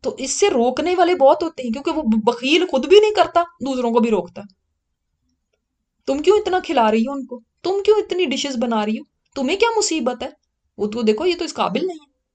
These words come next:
इस तरह की बातें करते हैं। अभी मुख्तालन फखूरा, ये सब चीजें, ये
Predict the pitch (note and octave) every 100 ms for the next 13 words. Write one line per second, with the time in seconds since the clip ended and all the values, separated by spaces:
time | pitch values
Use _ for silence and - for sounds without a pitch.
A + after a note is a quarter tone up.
0 | _ A#3+ - B3 A3 A3 F3+ F#3 G3 -
1 | - G#3 _ _ _ _ _ - G3 G3+
2 | F#3 - F#3 F#3 F#3+ F3+ G3 F#3+ G3 A3+
3 | - G4 G#4+ - C4 A#3+ A#3+ - - _
4 | A3 B3+ D#4+ -